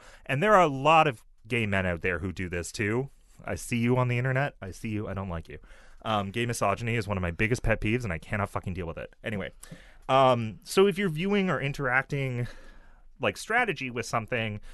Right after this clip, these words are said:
is, "Ooh, look how, like, exotic and strange this is. This is so different from me.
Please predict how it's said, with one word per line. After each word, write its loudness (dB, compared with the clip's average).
is, 2
"Ooh, 2
look 0
how, 2
like, 0
exotic -2
and -6
strange -4
this -6
is. 0
This -12
is -8
so -2
different -2
from -4
me. -2